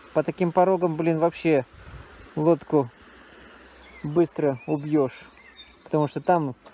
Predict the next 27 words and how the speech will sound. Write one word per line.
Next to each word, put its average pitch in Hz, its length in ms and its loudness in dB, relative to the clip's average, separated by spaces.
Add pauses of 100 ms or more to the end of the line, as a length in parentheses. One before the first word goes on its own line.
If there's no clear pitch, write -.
(120)
ну, 170 80 -2
там 196 160 4
можно 170 300 2
еще 156 180 -2
проскочить. 135 640 -4 (920)
Спереди 202 420 2
уже 185 260 2
становится 180 540 0
вроде 170 220 0
поглубже, 151 720 -2
там 127 180 0
дальше. 120 500 -2 (1120)
А 131 140 -2
тут 170 220 0
так 175 240 2
немножко. 135 680 -2 (360)
Ну, 147 200 0
как 151 200 -10
говорится, 143 280 -2
глубина 175 400 2
нормальная 160 720 0
тут 147 200 -2
вот, 120 180 0 (840)
не 147 100 0
считая 156 380 2
этих 143 220 -8
порогов. 135 480 0